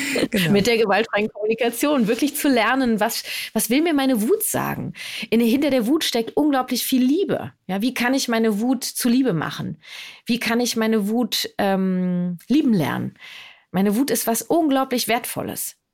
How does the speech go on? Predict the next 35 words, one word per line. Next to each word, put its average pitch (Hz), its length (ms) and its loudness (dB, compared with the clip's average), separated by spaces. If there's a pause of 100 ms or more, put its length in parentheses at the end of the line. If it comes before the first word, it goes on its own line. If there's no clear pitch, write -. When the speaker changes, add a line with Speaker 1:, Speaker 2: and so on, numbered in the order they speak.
(340)
Speaker 2:
wenn 185 160 2
ich 233 140 -2
es - 180 -2
schaffe, 226 380 0
sie 208 120 0
so 190 160 2
einzusetzen, 214 600 -2
dass 185 160 -2
sie 196 80 0
nicht 180 200 -2
zerstörerisch - 800 -4
ist. - 240 -12 (680)
Speaker 1:
Kathi, 220 220 2
ich 202 160 2
hab 220 100 -2
jetzt 269 200 0
noch 269 140 4
eine 214 340 4
abschließende 285 460 2
Frage 226 340 0
an 175 140 0
dich. 202 180 -2
Bei 196 80 0
deinem 190 180 2
Vortrag 220 760 -2
auf - 180 -2
dem 190 160 0
Attachment 190 400 0
Parenting 220 380 2
Kongress 185 400 2
hattest 214 260 -2
du 220 40 0
deine 208 240 2
Eltern 156 260 2
dabei. 135 320 -6